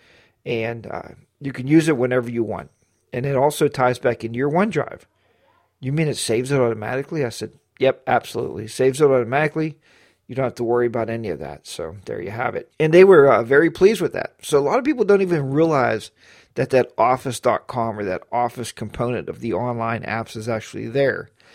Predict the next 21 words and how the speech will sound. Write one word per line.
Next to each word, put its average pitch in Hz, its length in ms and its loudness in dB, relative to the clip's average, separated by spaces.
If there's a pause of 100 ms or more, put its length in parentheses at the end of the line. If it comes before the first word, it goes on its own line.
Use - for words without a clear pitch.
(380)
because 127 320 0
we 135 80 -2
get 131 180 2
so 160 480 0
tied 120 340 0
up 117 240 -4
and 120 120 -6
everybody 135 300 -2
gets 135 160 -4
so 143 360 -2
bogged 127 300 -2
down 113 180 -6
with 101 140 -10
all 120 100 -4
these - 220 -10
fat - 300 0
clients 123 320 -8
that 107 120 -8
it - 160 -18
kills - 380 -8
me. 101 160 -14